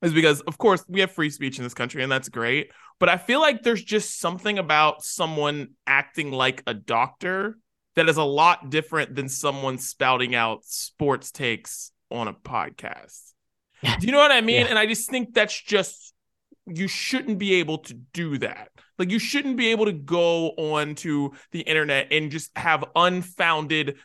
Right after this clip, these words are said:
Speaker 1: conspiracy theories about the Holocaust and say them to people in a form and make people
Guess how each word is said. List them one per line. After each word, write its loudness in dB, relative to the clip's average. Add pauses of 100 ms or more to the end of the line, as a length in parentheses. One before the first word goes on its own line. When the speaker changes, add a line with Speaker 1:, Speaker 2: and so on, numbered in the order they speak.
(120)
Speaker 1:
conspiracy -4
theories -4
about 2
the 0
Holocaust -4 (140)
and 0
say 2
them 0
to -10
people -2
in -2
a -2
form -4
and -4
make -2
people -10